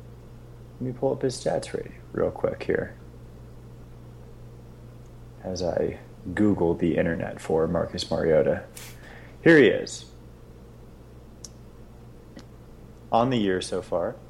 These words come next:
he's sixty-one for ninety-seven, that's sixty-three percent, eight hundred and thirty-three yards, eight touchdowns, two interceptions, rating of one oh nine point two.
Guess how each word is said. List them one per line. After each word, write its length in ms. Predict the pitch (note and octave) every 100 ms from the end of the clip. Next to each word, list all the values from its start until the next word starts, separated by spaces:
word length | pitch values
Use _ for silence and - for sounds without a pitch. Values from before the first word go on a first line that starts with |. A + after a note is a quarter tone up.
| -
he's 600 | G2 F#2+ F#2 F2+ - - -
sixty-one 880 | - - A#2 A2+ - B2 A2+ A2 G#2+
for 160 | A2 G2+
ninety-seven, 800 | F#2 F#2 G2+ - G2+ - A#2 B2 - -
that's 220 | - - -
sixty-three 500 | A2 - - - F2+
percent, 500 | - - F2+ G#2 - - - - - - - - A2
eight 160 | A#2+
hundred 340 | B2 B2+ A#2 G#2+
and 180 | G2
thirty-three 480 | G2+ G2+ G#2 G2 G2+
yards, 600 | F#2 F2+ A2 A#2 - - -
eight 220 | G#2 A2+ -
touchdowns, 680 | G#3 - - G#2+ G#2 G2+ -
two 220 | - G#2
interceptions, 920 | F2+ E2+ - - - - E2 - - - - - - - - - - - -
rating 480 | F#2 F#2 F2+ F#2+ F#2
of 320 | D2+ F2 E2+
one 220 | F2 F2 F2
oh 40 |
nine 260 | E2+ E2 D#2+
point 260 | F#2 D2+
two. 240 | - -